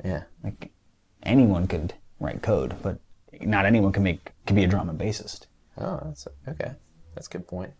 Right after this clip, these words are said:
Speaker 2: Not that I'm, d-, no, if, if, like, uh, your coworkers listen to this, I'm not diminishing your work in Jersey Watch. It's a very important product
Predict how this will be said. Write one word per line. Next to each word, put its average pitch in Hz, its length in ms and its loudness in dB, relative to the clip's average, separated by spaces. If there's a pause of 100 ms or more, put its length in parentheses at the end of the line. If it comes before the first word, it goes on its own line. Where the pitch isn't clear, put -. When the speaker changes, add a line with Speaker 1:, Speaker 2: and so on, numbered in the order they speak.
(500)
Speaker 2:
Not 185 260 6
that 165 80 8
I'm, 131 300 6 (180)
d-, 127 140 -2
no, 131 460 6
if, 110 260 2
if, 104 240 -2
like, 95 240 -2
uh, 87 240 -2
your 92 160 -6
coworkers 92 440 2
listen 87 260 -14
to 85 60 -12
this, 92 180 -12
I'm 98 80 -4
not 92 160 -8 (160)
diminishing 87 680 -6 (240)
your 95 140 -12
work 80 180 -14
in 87 80 -10
Jersey 98 180 0
Watch. 82 140 0
It's - 80 -4
a 110 60 4
very 120 120 6
important 90 320 0
product 67 300 -2